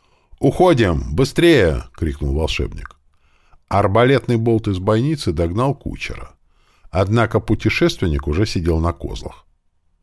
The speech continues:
Метатели никогда не были уж очень точным оружием, но они давно пристреляны, а снаряды с алхимическим огнём поражают приличную площадь.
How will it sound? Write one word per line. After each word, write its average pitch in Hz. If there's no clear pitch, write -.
Метатели 139
никогда 131
не 65
были 69
уж 73
очень 78
точным 58
оружием, 55
но 104
они 127
давно 123
пристреляны, 113
а -
снаряды 110
с -
алхимическим 87
огнём 127
поражают 95
приличную 82
площадь. -